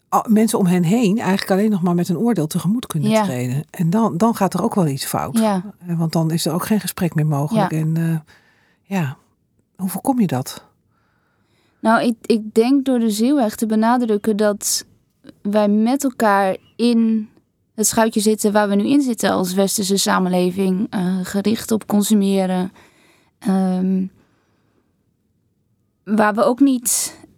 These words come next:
Speaker 2: eh, we hebben hier niet voor gekozen voor dit systeem. En, eh, we zullen met elkaar de verantwoordelijken erop aan moeten spreken dat ze drastische keuzes gaan maken.
Speaker 1: Mhm.
Speaker 2: Ehm, maar het heeft geen zin om,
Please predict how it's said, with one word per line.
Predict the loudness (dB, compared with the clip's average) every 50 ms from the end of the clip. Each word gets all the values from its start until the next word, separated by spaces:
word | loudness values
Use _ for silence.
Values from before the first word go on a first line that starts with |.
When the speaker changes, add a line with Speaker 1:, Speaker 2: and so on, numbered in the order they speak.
| _ _ _ _
Speaker 2:
eh, | 0 0 0 0 0
we | 2 2
hebben | 2 4 4 4
hier | 4 4 4
niet | 2 2 0 0
voor | -2 -2 -2
gekozen | -2 -2 -2 0 0 2 2 0 0 0
voor | 0 0 0
dit | -2 -2 -4 -4
systeem. | -2 -2 -2 -2 -2 -2 -2 -2 -4 -6 -8 -10 -14 -20 _ _ _ _ _ _ _ _ _ _ _ _ _ _
En, | 0 0 2 2 2 2 0 0 0 -2 -2 -4 -6
eh, | -6 -4 -4 -4 -4 -4 -2 -2 -4 -4 -4 -4 -4
we | -2
zullen | 0 0 2 2 2
met | 2 2 0 0
elkaar | -2 -2 0 0 0 0 0
de | -2
verantwoordelijken | -2 0 0 0 0 0 0 0 0 0 0 -2 -2 -2 0
erop | 0 0 -2
aan | 0 0 0
moeten | 0 -2 -2 -6
spreken | -4 -2 0 0 0 0 -2 -2
dat | -2 -2 -2 -4
ze | -4 -4 -2 -2 -2 -4 -6 -12 -20 _ _ _ _ _ _ _ -6
drastische | -2 0 0 0 0 0 -2 -2 -2 -2
keuzes | -2 -2 0 0 0 0 -2 -2
gaan | -2 -2 -2 0
maken. | 0 -2 -2 -4 -4 -4 -4 -4 -6 _
Speaker 1:
Mhm. | -4 -2 0 0 -2 -4 -8 _ _ _ _ _ _ _ _ _ _ _
Speaker 2:
Ehm, | _ -4 -4 -4 -4 -4 -4 -4 -2 -2 -2 -2 -4 -4 -6 -10 _ _ _ _ _ _ _ _ _ _ _ _ _ _ _ _ _
maar | -2 -2 0 0 0
het | 0 0
heeft | 0 -2 -2 0
geen | 0 0 0 2
zin | 2 2 2 2 2 2 0 -2 -2
om, | -2 -2 0 0 0 -2 -2 -4